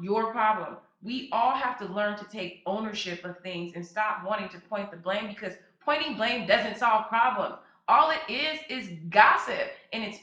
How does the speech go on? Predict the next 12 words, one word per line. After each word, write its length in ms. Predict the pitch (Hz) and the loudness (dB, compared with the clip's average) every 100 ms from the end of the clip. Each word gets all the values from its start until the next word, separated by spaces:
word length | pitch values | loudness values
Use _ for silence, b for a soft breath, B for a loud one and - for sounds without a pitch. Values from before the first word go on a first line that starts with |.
| - | -4
petty. 500 | 311 330 190 - _ | -2 -2 -4 -8 _
It's, 580 | 220 220 - - - - - | -12 -12 -12 -16 -20 -20 -12
it's 240 | 247 - | -10 -10
silly 540 | - - 285 302 320 - | -16 -6 -4 -2 -4 -4
and 120 | 220 | -6
it's 140 | 208 | -4
childish. 600 | - 214 214 214 - - - B B 196 | -4 0 0 0 -4 -12 -14 B B -4
And 180 | 196 208 | -2 0
once 260 | - - - - _ _ - | -2 -2 -10 -20 _ _ -12
you 160 | 208 | -10
s-, 120 | 208 - - | -10 -12 -4
cut 240 | 294 | 0